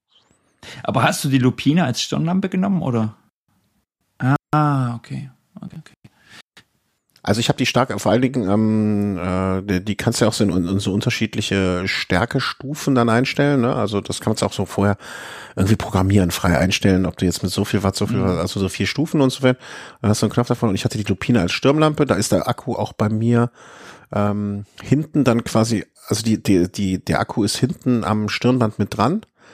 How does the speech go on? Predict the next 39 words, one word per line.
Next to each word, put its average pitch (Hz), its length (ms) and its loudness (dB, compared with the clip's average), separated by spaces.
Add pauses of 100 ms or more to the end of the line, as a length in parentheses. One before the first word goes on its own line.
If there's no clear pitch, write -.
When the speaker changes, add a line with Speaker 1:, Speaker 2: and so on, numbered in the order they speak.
(160)
Speaker 2:
Das - 120 -8
heißt, 113 160 4
du - 20 2
hast 110 120 0
auch - 60 -4
kein 107 180 0
Kabel 127 320 2
mehr, 120 160 4
was 117 160 -2
irgendwo 113 280 -4
hinführt. 147 520 0 (380)
Das - 120 -10
funktioniert 123 340 2
leider 117 200 4
nur 117 140 2
bei 101 100 2
dem 90 160 0
einen 147 420 0
Akku. - 300 -6
Bei 117 80 2
dem 107 120 2
anderen 123 220 2
Akku 123 220 -2
muss 113 140 2
ich 113 60 -6
mit 117 100 2
dem 101 40 -2
Verlängerungskabel 110 680 0
hinten 107 240 -2
ins 90 180 -4
Trikot, - 280 -2
aber 95 100 -2
das 92 140 0
ist 98 120 -4
ja 82 200 0
auch - 200 -8
nicht 120 120 -6
so 127 100 -2
schlimm. 147 280 -2